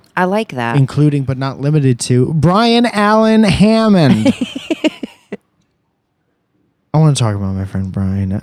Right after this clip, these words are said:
Speaker 2: the B, the B A H. All right, he's been a long time,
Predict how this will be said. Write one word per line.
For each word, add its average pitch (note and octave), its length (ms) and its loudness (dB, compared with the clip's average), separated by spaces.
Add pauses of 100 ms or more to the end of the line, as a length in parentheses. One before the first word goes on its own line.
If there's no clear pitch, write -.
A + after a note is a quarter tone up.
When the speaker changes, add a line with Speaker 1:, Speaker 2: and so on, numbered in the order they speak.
Speaker 2:
the G#2+ 300 -6
B, G#2 460 -2 (120)
the G#2 220 -8
B G#2 260 -4
A G#2 220 -4
H. - 400 -8 (600)
All A#2 60 -6
right, A#2+ 180 -4
he's A#2 140 -12
been A#2+ 140 -6
a A#2 60 -6
long C#3 280 -4
time, C3+ 480 -2